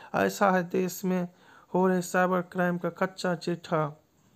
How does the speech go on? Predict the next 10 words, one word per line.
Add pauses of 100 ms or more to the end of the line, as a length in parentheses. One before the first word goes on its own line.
(1500)
कनाडा,
भारतीय
छात्रों
की
संख्या (440)
बढ़
रही
पर
समस्या
भी।